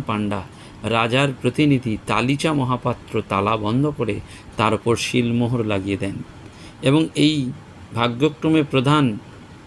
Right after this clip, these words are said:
সেবক মধুসূদন শৃঙ্গারী বেলুড় মঠের পাণ্ডা হওয়ায় তার কাছে সব শোনার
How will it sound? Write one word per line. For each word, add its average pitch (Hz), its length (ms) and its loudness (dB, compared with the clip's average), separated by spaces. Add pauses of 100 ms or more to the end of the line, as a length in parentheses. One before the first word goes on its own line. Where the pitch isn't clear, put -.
(340)
সেবক 127 460 2 (380)
মধুসূদন 147 640 2
শৃঙ্গারী 120 580 2 (500)
বেলুড় 120 320 4
মঠের 151 340 0
পাণ্ডা 120 400 2
হওয়ায় 120 340 2 (380)
তার 117 180 0
কাছে - 340 -4 (1160)
সব 135 300 -2
শোনার 123 460 0